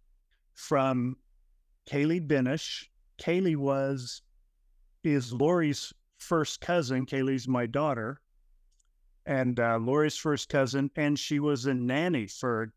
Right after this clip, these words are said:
um, Tylee and J J. Colby was around. He didn't need a nanny, but Kaylee and Colby were, were close, and of course, Kaylee was close with Tylee and J J. Uh, she did this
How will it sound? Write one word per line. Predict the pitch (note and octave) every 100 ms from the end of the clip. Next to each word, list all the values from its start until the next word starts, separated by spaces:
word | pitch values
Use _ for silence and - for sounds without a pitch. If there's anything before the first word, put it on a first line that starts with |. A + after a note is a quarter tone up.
| _
um, | C#3+ A#2+ A2+ G#2 G#2 _ _ _ - - - - -
Tylee | C#3+ C3 B2+ A#2+
and | A#2 A2
J | B2 G#2+
J. | G#2 A2 G2+ B2 - _ _ _ - - _ - _
Colby | - F3 E3 D3+
was | C#3 B2
around. | B2 B2+ C#3+
He | D3
didn't | D3+ D3 C3+
need | C#3
a | B2+
nanny, | A#2+ C3 C#3 A#2 C3 -
but | A#2 -
Kaylee | - C3+ C3+ B2
and | A2+
Colby | - C#3 B2 B2+
were, | A#2+ A2+ A2+ -
were | C#3+ B2+ A2+
close, | - C3 C3+ C#3 -
and | A#2 G#2+ G#2+ - _ _ _ _ -
of | B2
course, | C#3 B2 -
Kaylee | - B2+ B2+
was | A#2+ A2+
close | - B2+ B2
with | B2 G#2+
Tylee | - A#2+ B2 A#2+ A2+
and | G#2
J | A2+ B2 C3
J. | A#2+ G#2 G2 - _ _ _ _ -
Uh, | A#2 A2
she | - - C3+
did | A#2 D#3 F#3+
this | C#3+ C3 - -